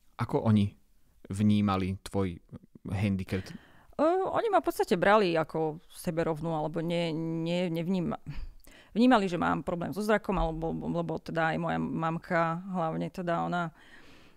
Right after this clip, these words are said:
Speaker 2: sa snažila mi uľahčovať, alebo, a, vede-, vedeli, že neviem na určité veci tak reagovať ako oni, samozrejme.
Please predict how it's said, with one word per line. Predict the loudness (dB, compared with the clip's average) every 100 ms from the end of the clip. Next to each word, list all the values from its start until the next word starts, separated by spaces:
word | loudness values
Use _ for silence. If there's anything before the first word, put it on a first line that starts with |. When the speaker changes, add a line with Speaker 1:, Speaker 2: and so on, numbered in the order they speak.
| -20 -14
Speaker 2:
sa | -8
snažila | 0 0 2 0
mi | 0
uľahčovať, | 2 0 0 -2 2 2 0
alebo, | -2 0 0 0 -2 -6 -14 -12 -6
a, | -4 -2 -2 -2 -4 -8 -8
vede-, | -4 -2 -2
vedeli, | -4 -2 2 4 4
že | 2
neviem | 0 0 0
na |
určité | 0 -2 -4 -4
veci | -4
tak | -4 -2
reagovať | 0 0 0 -2 -4
ako | -4 -4
oni, | -2 -2
samozrejme. | -2 -2 -2 0 0